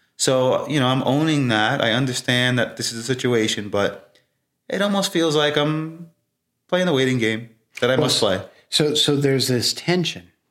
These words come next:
Speaker 2: because the Navy seal rebel renegade wants to go in there now. But there's actually a matured Bobby, a second time around Bobby,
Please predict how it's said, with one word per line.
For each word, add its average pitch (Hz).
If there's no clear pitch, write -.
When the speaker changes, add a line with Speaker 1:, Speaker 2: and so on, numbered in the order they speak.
Speaker 2:
because 120
the 117
Navy 151
seal 143
rebel 120
renegade 110
wants 110
to -
go 120
in 123
there 107
now. 131
But 117
there's 113
actually 147
a 123
matured 127
Bobby, -
a -
second 139
time 131
around 113
Bobby, -